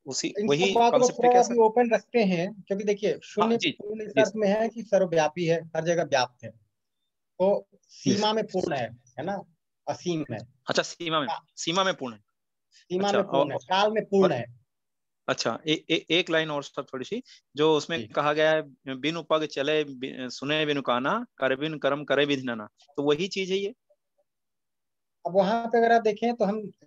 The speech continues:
Speaker 2: यहाँ पे जो प्रस्तावित है, वो तो शून्य क्रिया शून्य है, तो इसमें कर्ता
Speaker 1: जी।
Speaker 2: भाव नहीं है, जैसा
Speaker 1: जी, जी,
Speaker 2: कहा
Speaker 1: जी।
Speaker 2: जा रहा है, है ना, कर्ता भाव यहाँ है। मैं में।
Speaker 1: कर्ता भाव मैं में है, शून्य
Speaker 2: मैं
Speaker 1: में
Speaker 2: में।
Speaker 1: नहीं।
Speaker 2: शून्य में नहीं।
Speaker 1: अच्छा, thank you सर, धन्यवाद सर।
Speaker 2: तो शून्य तो क्रिया शून्य है,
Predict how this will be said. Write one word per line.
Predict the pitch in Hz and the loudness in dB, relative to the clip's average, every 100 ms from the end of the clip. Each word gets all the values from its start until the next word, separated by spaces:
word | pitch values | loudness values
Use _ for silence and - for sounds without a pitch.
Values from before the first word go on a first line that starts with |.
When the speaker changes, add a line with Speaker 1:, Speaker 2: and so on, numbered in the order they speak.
| - | -6
Speaker 2:
यहाँ | 160 185 | -4 -2
पे | 202 | -2
जो | 208 | -2
प्रस्तावित | 208 - 170 180 196 | -2 -2 0 0 0
है, | 202 | -2
वो | |
तो | 202 196 | -2 -4
शून्य | - 202 | -4 -4
क्रिया | 196 156 156 | -4 0 0
शून्य | - 131 117 | 0 -8 -8
है, | 101 | -10
तो | _ - | _ -12
इसमें | 151 190 185 | -6 -4 -4
कर्ता | - 160 139 | -4 0 2
Speaker 1:
जी। | |
Speaker 2:
भाव | - 160 | 2 0
नहीं | 117 107 | -2 -12
है, | - - _ _ _ _ - | -18 -20 _ _ _ _ -2
जैसा | 135 | 2
Speaker 1:
जी, | 127 | 2
जी, | |
Speaker 2:
कहा | 113 | 0
Speaker 1:
जी। | 123 | -2
Speaker 2:
जा | 110 110 | -2 -4
रहा | 107 | -6
है, | - _ | -14 _
है | 117 117 | -18 -12
ना, | 165 | -12
कर्ता | 196 _ - 135 | -12 _ -8 -4
भाव | 165 170 | -4 -2
यहाँ | 143 123 | -4 -8
है। | 101 - _ _ _ _ _ _ _ - _ - - - - - - - - - - | -12 -20 _ _ _ _ _ _ _ -20 _ -10 -8 -10 -12 -14 -16 -14 -12 -4 2
मैं | 165 127 | 2 2
में। | 110 - | -4 -4
Speaker 1:
कर्ता | 151 - 170 | -4 0 -2
भाव | 160 175 - _ _ - | 0 -2 -4 _ _ -10
मैं | 151 180 | 0 0
में | 170 | 0
है, | 139 131 | -4 -6
शून्य | 156 | -2
Speaker 2:
मैं | 180 | -2
Speaker 1:
में | 160 | -2
Speaker 2:
में। | 139 | -4
Speaker 1:
नहीं। | 110 98 _ _ _ _ _ | -8 -16 _ _ _ _ _
Speaker 2:
शून्य | - - 143 127 | -20 -16 -8 -8
में | 113 104 | -6 -10
नहीं। | 98 _ _ _ _ _ _ - | -12 _ _ _ _ _ _ -14
Speaker 1:
अच्छा, | 113 - - | -12 -12 -16
thank | - - 123 | -14 -4 -4
you | - | -4
सर, | - - | -14 -8
धन्यवाद | 123 139 131 | -2 0 -2
सर। | - | -4
Speaker 2:
तो | 165 | -8
शून्य | 160 208 220 | -4 -4 -2
तो | 226 | -4
क्रिया | 220 226 | 0 2
शून्य | 190 214 196 | 2 0 -2
है, | 185 | -2